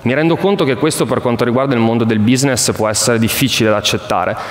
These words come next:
ma se devo creare un racconto e devo creare delle emozioni, non sempre sono in grado di misurarle. E il fatto che io non sia in grado di misurare qualcosa non significa che io non l'abbia fatto o che non abbia un significato.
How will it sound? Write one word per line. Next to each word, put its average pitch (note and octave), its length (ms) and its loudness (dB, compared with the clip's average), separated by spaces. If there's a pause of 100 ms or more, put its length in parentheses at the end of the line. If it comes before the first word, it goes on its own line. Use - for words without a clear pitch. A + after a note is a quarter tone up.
(100)
ma B2+ 100 0
se C#3+ 180 0
devo F3+ 220 2
creare C#3 400 -2
un B2 140 0
racconto A2 640 0
e G#2+ 40 2
devo A#2+ 220 2
creare A#2+ 240 -2
delle A#2 140 2
emozioni, A2 600 0
non B2+ 160 0
sempre C3+ 300 -2
sono G2+ 220 0
in G2 40 0
grado G2 140 0
di G2 80 2
misurarle. F#2 640 0 (260)
E A2+ 100 -2
il A2+ 80 0
fatto - 360 -2
che C3+ 120 -2
io A#2 100 2
non A2+ 140 0
sia D3 160 0
in A#2+ 60 0
grado C3 160 0
di A#2 60 2
misurare G#2+ 380 0
qualcosa F#2 720 -2
non G#2+ 140 -2
significa A#2 520 0
che G#2+ 120 -6
io A2 60 0
non G#2 120 -2
l'abbia F#2+ 280 -2
fatto - 420 -4
o A2+ 240 -4
che A#2+ 100 -4
non G#2 100 -2
abbia G#2 200 -2
un G2 60 -2
significato. - 1120 -4